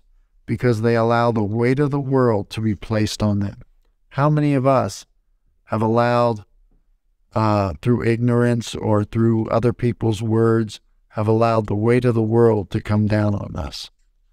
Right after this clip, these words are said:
When it wasn't God's, uh, God didn't put that weight on us, you know?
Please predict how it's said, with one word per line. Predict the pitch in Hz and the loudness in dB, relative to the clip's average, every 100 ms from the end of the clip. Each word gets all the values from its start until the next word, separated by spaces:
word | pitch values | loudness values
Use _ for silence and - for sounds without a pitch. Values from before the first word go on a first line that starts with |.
| _ _ | _ _
When | 110 113 | -2 0
it | 95 | 2
wasn't | 117 117 120 | 2 2 0
God's, | 113 120 120 110 104 - _ _ _ _ _ - | 2 2 2 0 -6 -16 _ _ _ _ _ -4
uh, | 107 101 - - 107 | -2 -2 -6 -14 -6
God | 120 143 135 | 2 2 2
didn't | 107 95 | 0 -2
put | 110 110 - | -2 -2 0
that | 98 | -2
weight | 80 110 107 | 0 0 2
on | 104 101 | 0 -4
us, | - 87 90 - _ _ | -6 -12 -18 -20 _ _
you | 110 | 0
know? | 104 107 | 0 0